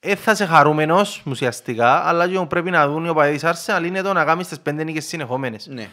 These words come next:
Speaker 1: Όχι να δέρεις την Norwich.
Speaker 2: Ναι.
Speaker 1: Όποιον και να παίζεις, κάνει πέντε νίκες συνεχόμενες. Ε, επειδή φέτος δεν έχεις και το Europa League,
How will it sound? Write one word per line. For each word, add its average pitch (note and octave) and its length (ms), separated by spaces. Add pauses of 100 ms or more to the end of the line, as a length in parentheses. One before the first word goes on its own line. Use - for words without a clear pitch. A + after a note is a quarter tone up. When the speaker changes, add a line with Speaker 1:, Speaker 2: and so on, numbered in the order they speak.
Speaker 1:
Όχι C3 140
να D#3 120
δέρεις C3 200
την A#2 200
Norwich. G#2 240
Speaker 2:
Ναι. F#2 140 (220)
Speaker 1:
Όποιον F#3 380
και F3+ 100
να C#3+ 120
παίζεις, F#3 280
κάνει E3+ 200
πέντε E3+ 200
νίκες E3+ 220
συνεχόμενες. C3 680
Ε, C3 160
επειδή C#3 300
φέτος E3+ 240
δεν F3+ 120
έχεις F3 140
και - 120
το D3+ 100 (120)
Europa A#2 280
League, C#3+ 180